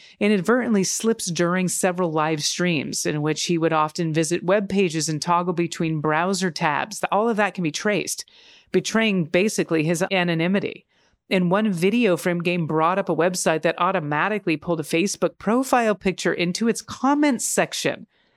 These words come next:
The picture appeared to be Ben's with his then wife.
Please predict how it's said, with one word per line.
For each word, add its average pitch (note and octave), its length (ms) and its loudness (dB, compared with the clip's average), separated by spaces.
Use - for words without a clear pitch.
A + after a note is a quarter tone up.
The F3 80 -2
picture A3+ 320 0
appeared A#3 380 0
to G#3 100 0
be G#3+ 340 2
Ben's F#3 540 0
with F3+ 160 0
his F#3+ 240 0
then F#3+ 280 0
wife. E3 540 -2